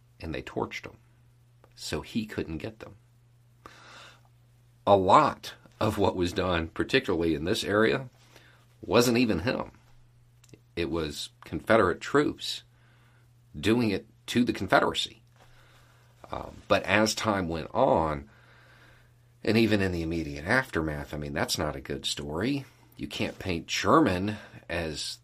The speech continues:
this evil person if, if your own troops were doing it, right? So you had to deny that happened, pin what they did on your opposition. And that's what they did.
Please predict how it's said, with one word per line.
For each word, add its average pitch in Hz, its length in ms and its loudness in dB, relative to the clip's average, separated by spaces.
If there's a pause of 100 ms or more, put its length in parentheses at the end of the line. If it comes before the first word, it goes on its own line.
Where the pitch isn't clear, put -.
this - 380 -8 (300)
evil 82 320 -4
person 110 680 -2 (760)
if, 82 280 -4
if - 200 -8
your 67 140 -4
own 120 160 -2
troops - 420 -8
were 64 80 -10
doing - 340 -16
it, - 240 -20 (640)
right? 73 320 -12 (1160)
So - 160 0
you 101 60 4
had 101 100 2
to 78 100 -2
deny 78 400 -2
that 73 200 -4
happened, 90 680 0
pin 85 500 -4
what 78 320 -4
they 131 220 2
did - 400 -10 (460)
on 76 180 -2
your 73 120 -2
opposition. 90 560 -4 (1200)
And 127 100 -2
that's 107 180 2
what 87 100 -4
they 78 120 -2
did. - 300 -4